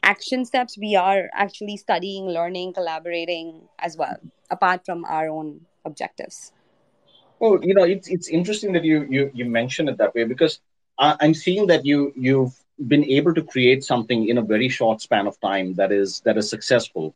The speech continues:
Speaker 2: And, you know, uh, as, as they said, with great success comes great competition. <laughs>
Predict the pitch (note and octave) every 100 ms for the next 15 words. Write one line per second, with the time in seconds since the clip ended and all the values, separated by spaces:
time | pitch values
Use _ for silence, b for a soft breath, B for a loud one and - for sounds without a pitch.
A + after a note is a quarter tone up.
0 | _ A#2+ A#2 A2+ G#2 - b _ - A#2+
1 | G2+ G2 - A2 G#2+ A2 A#2 A2+ A2+ A2
2 | - - - A#2 A#2 A2+ E3 C#3 A2+ G#2+
3 | B2 A#2+ A#2+ C#3+ - E3 C3+ - A#2+ A2
4 | - A2 G#2 G#2 F#2 - A2 D#2 -